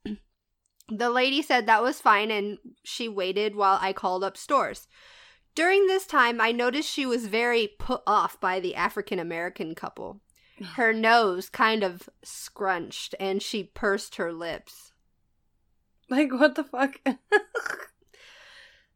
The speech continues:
Speaker 1: The African-American gentleman was very nice. He said hello to her and tried to make conversation. The Rob didn't have any of it.
Speaker 2: Mm. Of course not.
Speaker 1: After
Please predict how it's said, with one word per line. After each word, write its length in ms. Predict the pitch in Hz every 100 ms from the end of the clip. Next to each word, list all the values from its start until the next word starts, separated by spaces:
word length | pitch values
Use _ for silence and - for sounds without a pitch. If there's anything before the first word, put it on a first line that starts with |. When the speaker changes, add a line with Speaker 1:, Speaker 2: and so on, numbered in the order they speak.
| _ _ -
Speaker 1:
The 340 | 247 247 262 233
African-American 920 | 285 311 339 320 285 277 285 294 254
gentleman 560 | 233 254 285 240 226
was 220 | 214 214 214
very 320 | 226 262 277
nice. 600 | 214 185 165 202 - - _ _ _ -
He 180 | 311
said 240 | 277 339 370
hello 360 | 381 269 254 294
to 180 | 285 262
her 260 | 180 180
and 240 | - 220 220
tried 240 | 269 277
to 60 | 294
make 240 | 254 214
conversation. 960 | - 226 214 226 339 320 - 147 160 190 _ _ _ _ _ _ _ _ _ _ -
The 180 | 196 226
Rob 640 | 226 226 226 208 185 208 - 180
didn't 320 | 202 196 -
have 300 | 196 180 156 -
any 260 | 196 180 160
of 100 | 104
it. 240 | - - - _ _ _
Speaker 2:
Mm. 220 | 196 175 - _ _ _ _ _
Of 60 | -
course 260 | 294 285
not. 340 | 247 202 175 - _ _ _
Speaker 1:
After 580 | 269 381 - 320 262